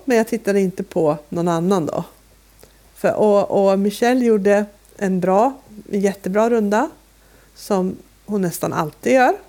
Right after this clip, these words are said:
faktiskt, skulle jag säga. Så, så, um, hon var ju definitivt en, en medaljkandidat, kunde man ju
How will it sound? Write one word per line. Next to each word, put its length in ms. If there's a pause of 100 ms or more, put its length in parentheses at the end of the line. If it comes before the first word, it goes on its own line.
(140)
faktiskt, 600
skulle 300
jag 120
säga. 260 (840)
Så, 340
så, 340
um, 240
hon 260
var 140
ju 200
definitivt 880
en, 280 (560)
en 280 (300)
medaljkandidat, 1700 (680)
kunde 260
man 180
ju 160